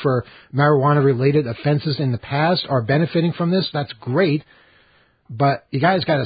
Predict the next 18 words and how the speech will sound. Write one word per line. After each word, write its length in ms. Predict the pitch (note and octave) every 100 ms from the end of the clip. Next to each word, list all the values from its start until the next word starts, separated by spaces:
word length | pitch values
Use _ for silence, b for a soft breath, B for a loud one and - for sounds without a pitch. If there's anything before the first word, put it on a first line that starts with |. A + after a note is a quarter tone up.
| -
step 220 | - F3 -
it 60 |
up 220 | G3 C4
a 60 | G3+
bit. 320 | A#2+ A#2+ G#2+
You 100 | B2+
know, 140 | C3+ E3+
this 180 | E3 -
is 100 | C#3+
insane. 520 | C3+ - G#3 A#3 C3
How 160 | D3
long 240 | F3 F#3+ F#3+
ago 160 | F3
was 180 | F3 D#3
it, 160 | D3+ C#3+
was 200 | D3+ C3+
it 180 | C#3 A#2
legalized? 760 | G3 C#4+ A3+ A#2 F2+ D#2+ G2